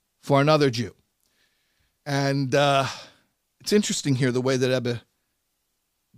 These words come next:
gives just a couple extra words here in this letter beyond the known saying of the Baal Shem Tov, but the couple extra words that Rebbe adds here totally changes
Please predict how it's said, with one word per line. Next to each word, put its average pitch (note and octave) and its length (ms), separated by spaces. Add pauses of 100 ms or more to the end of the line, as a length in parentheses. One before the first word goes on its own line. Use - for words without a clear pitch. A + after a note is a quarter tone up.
(160)
gives D#3+ 400 (160)
just B3 260
a - 40
couple - 460
extra - 380
words D#3+ 440
here E3 140
in D#3 120
this D3+ 180
letter E3 400 (400)
beyond C#3+ 600
the C3 260
known C#3 500
saying C#3 540
of C3 200
the C3 60
Baal B2+ 140
Shem D#3+ 240
Tov, - 540
but - 180
the C#3+ 80
couple - 480
extra F3 260
words D3+ 280
that B2+ 100
Rebbe C3 260
adds C3 280
here F3+ 260 (540)
totally F3+ 680
changes D3 720